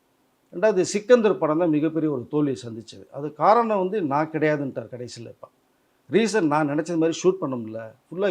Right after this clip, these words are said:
கிரீன் மேட்ல எவ்வளவு பண்ண முடியும்? பண்ண முடியாது. So, நேச்சுரல் லைவ் on லொகேஷன் போய் பண்ணணும், பண்ண முடியல. சல்மான் கானுக்கு மிகப்பெரிய ஒரு, ஒரு அட்டெம்ப்ட் இருந்தது, அதன் மூலமாக நான் இப்படி பண்ண வேண்டியதா போச்சு, நான் நினைச்சது மாதிரி படம் எடுக்க முடியல அப்படிங்கிற ஒரு காரணம் சொன்னார். இதே முருகதாஸ்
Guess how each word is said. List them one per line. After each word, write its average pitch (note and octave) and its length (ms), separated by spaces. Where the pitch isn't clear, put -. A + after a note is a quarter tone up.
கிரீன் A#3 280
மேட்ல F#3 280
எவ்வளவு C#3 240
பண்ண B2 180
முடியும்? F#2+ 240
பண்ண D#3 200
முடியாது. A#2+ 300
So, D3 140
நேச்சுரல் F3 380
லைவ் G3 200
on G3 120
லொகேஷன் D#3 460
போய் C#3 180
பண்ணணும், C3+ 280
பண்ண D3 180
முடியல. A#2+ 180
சல்மான் F3 420
கானுக்கு D3+ 320
மிகப்பெரிய F3+ 400
ஒரு, C#3 120
ஒரு D#3 160
அட்டெம்ப்ட் E3+ 360
இருந்தது, C3 340
அதன் E3 240
மூலமாக F3+ 320
நான் D3+ 120
இப்படி B2 220
பண்ண C#3 140
வேண்டியதா A#2 320
போச்சு, A2+ 220
நான் C#3 160
நினைச்சது G#3 420
மாதிரி F#3 200
படம் D3 240
எடுக்க D3+ 260
முடியல G2+ 260
அப்படிங்கிற C3+ 320
ஒரு A2 140
காரணம் A2+ 240
சொன்னார். - 200
இதே C4+ 140
முருகதாஸ் F#3 580